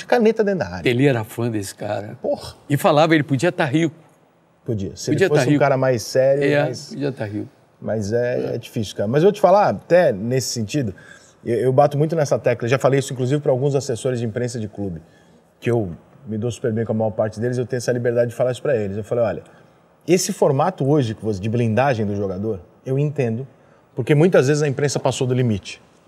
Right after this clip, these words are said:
Speaker 1: e foi pra vida pessoal do jogador, né?
Speaker 2: É.
Speaker 1: Aquela coisa de paparazzi, mostrar o que o cara faz. Eu acho isso aí também é sacanagem,
Speaker 2: Mas é
Speaker 1: né?
Speaker 2: mais a de São Paulo.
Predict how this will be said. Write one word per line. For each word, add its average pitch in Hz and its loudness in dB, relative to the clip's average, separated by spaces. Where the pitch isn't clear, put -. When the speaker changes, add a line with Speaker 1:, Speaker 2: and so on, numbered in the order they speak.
Speaker 1:
e 113 -6
foi 131 -2
pra 120 0
vida 117 0
pessoal 117 0
do 104 -2
jogador, 113 4
né? 123 4
Speaker 2:
É. 120 2
Speaker 1:
Aquela 120 4
coisa 165 6
de 131 2
paparazzi, 135 4
mostrar 131 2
o 135 2
que - -4
o 131 -4
cara 139 2
faz. 131 2
Eu 220 4
acho 165 4
isso - 0
aí 151 4
também 151 2
é 139 -2
sacanagem, 143 2
Speaker 2:
Mas 202 6
é - 6
Speaker 1:
né? 165 0
Speaker 2:
mais 190 4
a 196 6
de 160 -2
São 196 -2
Paulo. 113 0